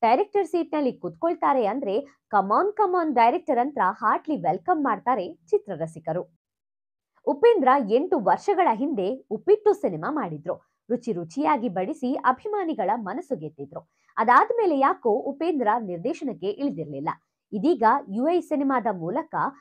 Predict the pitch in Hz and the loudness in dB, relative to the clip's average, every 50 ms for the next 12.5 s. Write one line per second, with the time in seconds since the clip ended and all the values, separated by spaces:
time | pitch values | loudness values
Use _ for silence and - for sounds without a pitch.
0 | _ _ _ - 277 269 349 427 466 453 440 440 427 381 359 349 269 311 320 - | _ _ _ -6 -4 0 2 2 2 2 2 2 2 2 0 -2 -2 -2 -4 -4
1 | - 277 269 233 254 226 214 _ 190 175 202 247 330 349 320 302 294 269 277 277 | -4 -4 0 2 2 0 0 _ -6 -4 -2 -2 -2 -2 -2 -2 -2 -2 -2 -2
2 | 269 240 240 - 214 196 202 202 190 156 175 175 190 269 269 196 175 185 262 - | -4 -6 -2 -2 -2 -2 -2 -6 -8 -4 -2 -4 -2 -4 -8 -6 -6 -6 -6 -8
3 | _ _ _ _ _ - 311 320 320 453 427 359 285 302 330 - 302 269 - 226 | _ _ _ _ _ 4 4 4 4 2 2 4 4 2 2 0 -2 -2 0 -4
4 | 214 214 - 220 214 - 156 139 180 208 254 254 277 269 - - 156 143 143 143 | -4 -2 -2 -4 -4 -4 -8 -10 -8 -6 -4 -4 -4 -4 -4 -6 -8 -8 -8 -8
5 | 147 143 139 156 180 - _ _ _ _ _ _ _ _ 226 277 339 370 381 359 | -8 -6 -6 -6 -6 -8 _ _ _ _ _ _ _ _ -2 0 2 2 0 0
6 | - 370 311 320 302 294 269 202 226 427 - - - 330 - - 415 330 349 320 | -2 -4 -2 -2 0 -2 0 0 0 -2 -2 -2 -8 -8 -4 -4 -2 -2 -2 -2
7 | 294 285 285 285 247 254 285 277 392 381 392 220 185 190 277 277 _ _ _ _ | -2 -4 -6 -6 -6 -6 -4 -2 -4 -4 -4 -4 -6 -6 -6 -8 _ _ _ _
8 | - 392 392 _ 403 381 - - - 202 240 285 330 320 247 294 262 247 233 233 | -4 -4 -2 _ 0 0 0 0 -2 -2 -2 0 -2 -2 -2 -2 -2 0 0 0
9 | 220 202 202 190 - - 208 220 - - 330 - - 185 214 254 - _ _ _ | 0 0 -2 -4 -4 -4 -6 -6 -4 -6 -6 -4 -6 -8 -8 -8 -10 _ _ _
10 | _ 185 190 156 233 269 381 381 359 359 349 330 311 302 294 277 262 233 190 160 | _ -8 -2 0 2 2 2 2 2 0 0 0 -2 -2 -2 -2 -2 -2 -2 -2
11 | - - 160 214 226 339 330 311 285 277 - - - 220 208 202 185 165 151 196 | -2 -2 0 -2 -2 -2 -2 -4 -4 -4 -6 -6 -6 -6 -6 -6 -6 -6 -4 -4
12 | 226 240 175 180 220 - _ _ _ | -4 -2 -4 -4 -6 -8 _ _ _